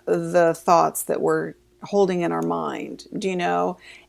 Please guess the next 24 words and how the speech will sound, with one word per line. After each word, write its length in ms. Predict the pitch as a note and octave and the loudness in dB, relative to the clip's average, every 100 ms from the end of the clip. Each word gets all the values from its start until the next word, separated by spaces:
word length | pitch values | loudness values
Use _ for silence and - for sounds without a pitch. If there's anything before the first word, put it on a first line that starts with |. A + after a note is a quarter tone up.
| - | -6
And 400 | G3+ G3 G3 G3 | -2 0 0 2
it 160 | A3+ A3 | 4 6
is 320 | D#4 A4+ - | 6 4 4
really 640 | F#3 F3 E3 D#3+ D#3+ D#3+ - | 2 4 2 0 -2 -2 0
about 360 | F3 D#3 D#3 | 2 2 2
that. 320 | D#3 E3 - | -2 0 -2
You 100 | F#3+ | -2
know, 140 | F#3+ F3+ | -2 -2
if 100 | - | 0
you, 300 | A#3 A#3+ - | 2 2 2
if 140 | F#3 | 0
you, 460 | A3 A#3+ - D#3+ E3 | 2 0 -2 -8 -10
you 160 | - F3+ | -4 -2
know, 80 | F3 | -4
basically 560 | A#3+ G3 G3 G3 F3 | 0 4 4 4 -4
switched 460 | D#3+ - G3 F#3 - | -4 2 2 2 -2
out 220 | F3 D#3+ - | 0 0 0
just 240 | F#3 - | -2 0
that 220 | F3 E3 | 0 0
word 260 | F3 F3 E3+ | 0 0 0
from 180 | F3 E3 | -4 -4
"I 140 | D#3 | -4
have 420 | D#3+ E3 F#3+ - | -4 -2 -2 -4
to" 360 | - E3+ C3+ | -4 -2 -2